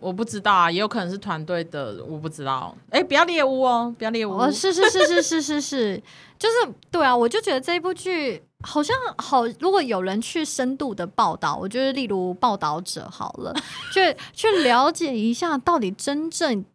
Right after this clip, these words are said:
Speaker 2: 影响到，每一个人都是专业的人，专业的导演、专业的编剧，大家都有，呃，很易-，很，很基础的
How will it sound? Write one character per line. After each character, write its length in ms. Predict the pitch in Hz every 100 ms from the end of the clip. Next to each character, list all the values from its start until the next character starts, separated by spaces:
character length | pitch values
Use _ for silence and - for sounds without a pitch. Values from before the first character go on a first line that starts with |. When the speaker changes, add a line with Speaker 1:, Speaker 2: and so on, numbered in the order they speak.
| -
Speaker 2:
影 240 | 226 233
响 300 | 285 254 190
到， 180 | 294 359
每 160 | 392 370
一 40 |
个 40 | 415
人 60 |
都 80 | 262
是 80 | 294
专 240 | 269 214
业 120 | 233 180
的 100 | 190
人， 160 | 220
专 160 | 254 277
业 80 | 254
的 80 |
导 160 | 208 180
演、 180 | 180 180
专 140 | 185
业 60 | 196
的 100 | 175
编 260 | 196 180
剧， 220 | 214 - 175
大 160 | 247
家 160 | 240 254
都 180 | 240 226
有， 380 | 220 165 143 - _ _ - 196 185
呃， 480 | 202 190 185 180 180
很 260 | - 190 180
易-， 240 | 269 233 156
很， 400 | - - 196 180 - - - -
很 480 | - 240 196 180 180
基 340 | - 277 277
础 320 | - - 196
的 500 | 175 180 170 160 156